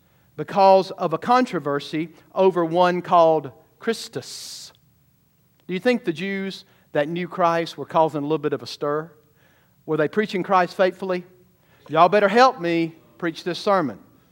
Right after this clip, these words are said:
right? "You better listen and help me preach."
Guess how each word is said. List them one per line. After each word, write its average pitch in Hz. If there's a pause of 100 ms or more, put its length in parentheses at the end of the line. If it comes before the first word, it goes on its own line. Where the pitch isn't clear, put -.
(140)
right? 165 (640)
"You 151
better 180
listen 196 (180)
and 104
help 208
me 208
preach." 226